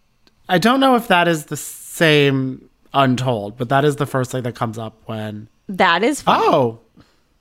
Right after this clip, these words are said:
Speaker 1: Well, they were as violent as they were good. They were the bad boys of hockey, a team brought by a man with mob ties run by his seventeen-year-old son with a rep for being as violent as they were good. This might be a case we have to
Speaker 2: Okay, we are now a sports crime podcast.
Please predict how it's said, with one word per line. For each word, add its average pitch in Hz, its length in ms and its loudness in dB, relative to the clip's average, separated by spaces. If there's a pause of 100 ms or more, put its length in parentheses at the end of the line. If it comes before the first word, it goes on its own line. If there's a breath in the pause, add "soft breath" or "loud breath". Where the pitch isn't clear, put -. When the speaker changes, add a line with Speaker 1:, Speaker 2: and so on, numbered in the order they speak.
(280)
Speaker 1:
Well, 381 420 0
they 190 140 2
were 208 240 4
as 185 180 0
violent 190 420 2
as 208 180 2
they 214 120 4
were 180 260 4
good. 139 600 0
They 156 240 2
were 156 80 4
the 147 80 4
bad 143 300 0
boys 175 160 2
of 175 80 2
hockey, 156 320 0
a 131 60 -2
team 156 400 0
brought 147 220 2
by 135 120 2
a 131 100 2
man 131 260 2
with 127 140 -4
mob 147 360 2
ties 135 600 2
run 139 240 2
by 165 140 2
his 180 180 0
seventeen-year-old 185 920 2
son 151 600 2 (360 soft breath)
with 127 200 2
a 135 80 4
rep 127 260 2
for 156 80 4
being 135 260 2
as 120 140 2
violent 127 400 2
as 120 160 0
they 120 140 0
were 113 180 -2
good. 123 400 0
This 127 220 -2
might 123 260 2
be 117 200 2
a 110 40 0
case 107 280 -2
we 202 40 4
have 202 80 4
to 208 60 2
Speaker 2:
Okay, 208 580 4
we 196 220 2
are 202 180 2
now 196 260 4
a 170 140 0
sports 226 640 0
crime 190 560 2
podcast. 175 1080 0